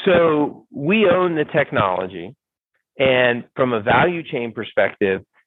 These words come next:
you know, we believe owning the tech and then owning the customer puts us in the, the best position in the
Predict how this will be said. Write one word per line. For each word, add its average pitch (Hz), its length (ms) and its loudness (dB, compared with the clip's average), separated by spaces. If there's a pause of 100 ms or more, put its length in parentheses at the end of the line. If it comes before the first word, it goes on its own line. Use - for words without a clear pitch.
(160)
you 123 80 4
know, 113 80 2
we 147 280 -2
believe 135 400 -2 (140)
owning 165 400 0
the 131 80 -2
tech 123 420 -2 (320)
and 127 220 -2
then 123 360 2 (260)
owning 139 340 0
the 117 80 -2
customer 190 720 -2 (1000)
puts 175 240 0
us 143 140 4 (200)
in 127 500 0
the, 120 180 0 (120)
the 107 160 -2 (280)
best 143 180 -2 (100)
position 117 580 -2
in 98 100 -2
the 95 60 -2